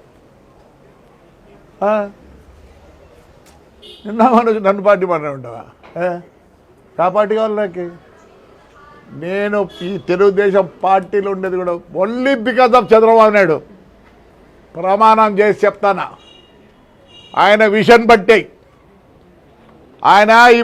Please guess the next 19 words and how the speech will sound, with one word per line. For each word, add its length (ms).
పొద్దు 260
అమరావతి 500
అంట 120
అన్నాడు, 400
పెద్ద 260
ఆయన 160
దగ్గర 240
డబ్బులు 340
ఉన్నాయి, 380
నా 80
దగ్గర 240
డబ్బులు 280
లేవు. 260
కనీసం 540
ఒక్క 400
పాయింట్ 460
ఫైవ్ 220
పర్సెంట్ 440
అన్నా 220